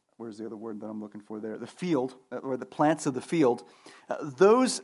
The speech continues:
signify things that need to be cultivated. Right? We're talking about, like, hedges. We're, we're talking about, y-, you know, uh, useful things. Plants of the field are, are really more speaking of, of crops, that's something that you would eat.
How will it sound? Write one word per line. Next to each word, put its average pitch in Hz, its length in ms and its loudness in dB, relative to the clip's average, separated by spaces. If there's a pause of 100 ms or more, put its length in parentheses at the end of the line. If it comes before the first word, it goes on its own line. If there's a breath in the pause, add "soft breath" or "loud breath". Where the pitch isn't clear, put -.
signify 196 600 4
things 185 380 -2
that 156 120 -2
need 170 240 -2
to 151 60 -2
be 135 140 -2
cultivated. 113 580 -4 (400)
Right? 131 140 2
We're 156 80 -6
talking 220 240 2
about, 147 200 2
like, 123 220 0
hedges. - 420 -6 (140)
We're, 156 260 -2
we're 175 100 -4
talking 214 320 2
about, - 340 6 (220 loud breath)
y-, 151 60 -6
you 165 300 -6
know, 160 180 4
uh, 120 340 2
useful 156 640 -2
things. 117 380 -8 (180 soft breath)
Plants 220 320 2
of 175 80 0
the 156 80 -2
field 196 380 4
are, 147 120 6
are 147 120 2
really 185 380 0
more 170 260 -2
speaking 170 600 -8
of, 131 240 -2
of 135 200 -4
crops, - 480 -6
that's 180 200 -6
something 202 300 -6
that 151 220 -4
you 151 100 -2
would 139 140 0
eat. - 300 -10